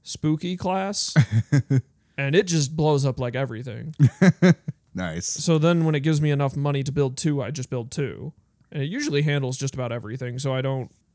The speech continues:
Speaker 1: it's one of those situations where I'm like, "Why would I, like, struggle bus my way with other characters, like,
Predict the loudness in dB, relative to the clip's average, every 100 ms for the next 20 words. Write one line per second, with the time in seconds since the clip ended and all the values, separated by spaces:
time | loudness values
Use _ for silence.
0 | _ -4 0 2 4 2 0 -2 -2 -2
1 | -4 -4 -2 -2 -4 0 2 2 2 0
2 | -2 -2 -4 -6 -4 0 2 2 0 0
3 | 0 0 -2 -2 -2 -2 -2 -2 -2 -4
4 | _ _ _ _ -8 -6 -2 0 0 0
5 | 0 0 -4 -8 -6 -6 -6 -8 -8 -6
6 | -6